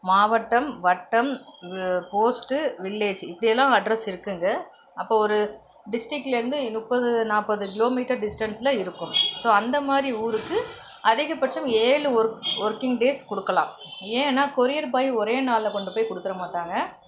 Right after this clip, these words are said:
So, அந்த ஏரியாவுல கொரியர்ஸ் வரும்போது சேர்த்து மொத்தமா எடுத்துட்டு போவாங்க. So, அந்த மாதிரி, ஆ, போறதுனால தான் டிலே ஆகுது, மத்தபடி ஒண்ணும் இல்ல. அந்த ஆப்பர்ச்சுனிட்டிஸ் அவங்களுக்கு கொடுக்க தான் வேணும். ஏன்னா, ஒரு கொரியருக்காக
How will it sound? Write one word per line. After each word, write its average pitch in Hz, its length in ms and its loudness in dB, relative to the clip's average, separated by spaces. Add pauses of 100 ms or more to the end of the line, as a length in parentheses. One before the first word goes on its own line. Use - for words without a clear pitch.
(180)
So, 262 180 0
அந்த 247 300 2
ஏரியாவுல 254 1040 0 (100)
கொரியர்ஸ் 254 400 0
வரும்போது 202 480 2
சேர்த்து 233 420 -2
மொத்தமா 214 280 -2
எடுத்துட்டு 185 320 -4
போவாங்க. 165 560 -4
So, - 220 -4
அந்த 196 180 -4
மாதிரி, 214 420 -2 (680)
ஆ, 190 380 -4
போறதுனால 208 480 2
தான் 294 200 2
டிலே 220 280 4
ஆகுது, 180 460 4
மத்தபடி 196 380 -6
ஒண்ணும் 180 260 -6
இல்ல. 240 320 -2 (160)
அந்த 214 260 -2
ஆப்பர்ச்சுனிட்டிஸ் 262 720 0 (680)
அவங்களுக்கு 240 320 -2
கொடுக்க 302 240 0
தான் 294 180 2
வேணும். 185 260 -2
ஏன்னா, 214 280 -2
ஒரு 226 300 0
கொரியருக்காக 269 680 2